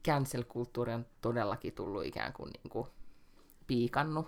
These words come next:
ja nyt sitten alkaa ikään kuin, niinku järkevämmän kommunikoinnin tai tämän tyyppisen,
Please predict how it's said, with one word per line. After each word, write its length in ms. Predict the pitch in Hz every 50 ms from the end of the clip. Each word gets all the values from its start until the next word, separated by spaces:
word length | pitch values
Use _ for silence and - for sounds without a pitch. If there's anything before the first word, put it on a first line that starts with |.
| - -
ja 100 | - 127
nyt 160 | 120 117 120
sitten 320 | - - 104 - - - 98
alkaa 320 | 104 107 120 - 107 104
ikään 280 | 98 104 110 107 98 -
kuin, 160 | - 107 98
niinku 240 | 101 104 - 117 - - - - - -
järkevämmän 800 | - 120 117 120 123 120 - - 113 110 107 107 113 - 139 147 139
kommunikoinnin 920 | - - 117 120 123 - - - - - - 92 95 95 90 - 143 - 165
tai 240 | - 165 156 - 175 - -
tämän 160 | - 139 -
tyyppisen, 480 | - - 151 - - 170 - 180 185 175